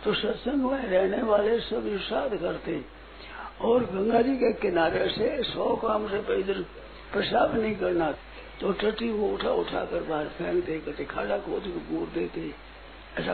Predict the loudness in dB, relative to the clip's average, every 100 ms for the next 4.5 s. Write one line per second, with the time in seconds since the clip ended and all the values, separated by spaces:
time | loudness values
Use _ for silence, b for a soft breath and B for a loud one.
0 | -2 -2 2 4 4 2 0 -4 -12 B
1 | B 0 4 4 2 0 2 2 2 0
2 | 0 0 0 2 4 4 4 0 B B
3 | -2 0 2 0 2 2 2 -2 -2 6
4 | 6 8 12 12